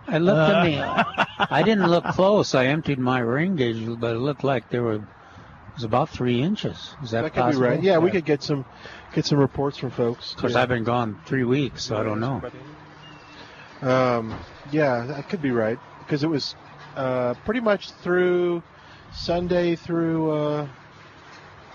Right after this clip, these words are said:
Speaker 3: Wednesday, I guess.
Speaker 2: Yeah.
Speaker 3: We got the rain.
Speaker 2: I think about three inches
Speaker 1: Uh-huh.
Speaker 2: recovered.
Speaker 3: You came back and it
Speaker 2: Maybe
Speaker 3: stopped.
Speaker 2: a little more.
Speaker 1: So, um,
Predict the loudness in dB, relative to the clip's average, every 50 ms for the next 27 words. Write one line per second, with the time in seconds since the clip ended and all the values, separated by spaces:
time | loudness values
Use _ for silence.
0 | -14 -8 -4 -2 -2 -2 -2 -4 -2 -2 0 0 -2 -2 -4 -6 -6 -4 -2 0
1 | 2 4 4 4 2 0 -2 -2 -4 -4 -2 0 0 0 0 -2 -4 -4 -2 -2
2 | 0 0 0 0 0 0 0 0 0 0 -2 -2 0 0 0 0 0 -2 -4 -6
3 | -6 -6 -6 -4 -2 -2 -2 -2 -2 -2 -2 -2 -2 -2 -2 0 -2 -2 0 0
4 | -2 -2 -2 -4 -6 -8 -8 -4 -2 0 0 0 0 0 0 0 0 0 -2 -2
5 | -2 -2 -2 -2 -4 -4 -2 2 4 4 6 6 4 4 2 0 -2 -4 -2 0
6 | 0 2 2 2 0 -2 -4 -6 -8